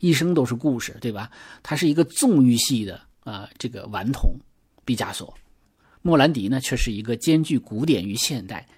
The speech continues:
极尽低调含蓄、无欲无求、探求艺术真谛与斗饰，一辈子只画瓶瓶罐罐、人生平淡无奇的一个禁欲系的老僧莫兰迪。而这两个完全不同的画家，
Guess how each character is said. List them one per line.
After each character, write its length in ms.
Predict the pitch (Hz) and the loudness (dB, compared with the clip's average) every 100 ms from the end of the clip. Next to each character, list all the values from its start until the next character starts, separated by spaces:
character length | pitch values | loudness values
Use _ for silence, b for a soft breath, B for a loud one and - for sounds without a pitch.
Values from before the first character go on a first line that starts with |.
| b | b
极 220 | - 127 | -4 -2
尽 280 | 165 196 110 - | 0 0 -2 -4
低 220 | 165 160 | -4 0
调 240 | 170 110 | 2 0
含 320 | 95 - - | -2 -10 -8
蓄、 260 | 123 - 117 B B | -6 -4 -4 B B
无 280 | 127 120 165 | -2 2 4
欲 220 | 208 147 | 4 4
无 220 | 104 104 | 2 -2
求、 360 | 143 - 104 127 B B | -4 -4 -6 -10 B B
探 320 | - 208 170 | 0 4 4
求 260 | 123 117 127 | 2 2 0
艺 220 | 196 156 | 4 4
术 240 | 123 117 | 4 0
真 260 | 113 180 180 | 2 2 4
谛 160 | 180 127 | 2 0
与 160 | 127 | 0
斗 280 | 156 123 85 | -2 -4 -4
饰， 300 | - - 139 - b b | -2 -2 0 -4 b b
一 100 | 117 | 0
辈 160 | 156 | 2
子 140 | 120 117 | 0 -2
只 200 | - 95 | -8 -8
画 240 | - 127 | -4 -4
瓶 340 | - - 101 135 | -4 -6 -4 -4
瓶 200 | 113 107 | -4 -2
罐 240 | 147 117 | -2 -2
罐、 160 | 117 101 | -4 -4
人 160 | 104 131 | -2 0
生 200 | 139 139 | 0 -4
平 340 | - 113 113 | -4 -6 -2
淡 200 | 147 156 | -2 -2
无 140 | 107 113 | -2 -6
奇 220 | - 104 | -8 -8
的 160 | 107 - B B | -10 -12 B B
一 80 | 120 | -2
个 220 | 127 135 B B | 0 0 B B
禁 320 | - 285 208 123 | -2 4 6 6
欲 180 | 156 | 4
系 240 | 127 - 139 | 2 2 0
的 100 | 110 | 0
老 240 | 104 - | -4 -6
僧 360 | 98 143 143 151 _ _ | -2 2 2 0 _ _
莫 260 | 101 123 113 | -6 -4 -4
兰 180 | - 101 | -8 -16
迪。 220 | - - _ b b b b b | -18 -20 _ b b b b b
而 100 | 143 | -2
这 100 | 156 | 4
两 140 | 220 | 4
个 80 | 117 | 4
完 180 | 143 120 | 2 2
全 160 | 190 160 | 2 -2
不 120 | - | -2
同 200 | - 107 | -4 -4
的 80 | 127 | -4
画 200 | - 120 | -4 -6
家， 180 | 110 | -8